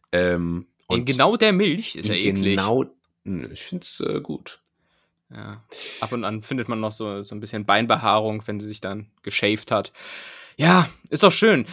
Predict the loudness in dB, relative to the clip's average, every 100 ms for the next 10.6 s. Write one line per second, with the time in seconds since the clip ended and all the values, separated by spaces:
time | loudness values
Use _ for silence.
0 | -2 4 6 6 2 -6 -4 -4 -6 -6
1 | -6 -6 -6 -6 -4 -2 0 0 0 0
2 | 0 2 2 0 -6 -2 -4 -4 -8 -2
3 | -2 0 -2 -2 -4 -4 -2 -2 -2 0
4 | 0 0 2 2 4 4 2 0 -4 4
5 | 6 8 8 8 6 2 2 2 2 0
6 | -2 -4 -4 -2 -2 -4 -4 -2 -2 -2
7 | -4 -6 -2 -2 -2 0 0 2 0 -2
8 | -2 -4 -6 -4 -2 -4 -6 -2 0 2
9 | -2 -8 -6 -4 -4 -4 -4 -4 -6 -8
10 | -8 -6 -6 -4 -4 -6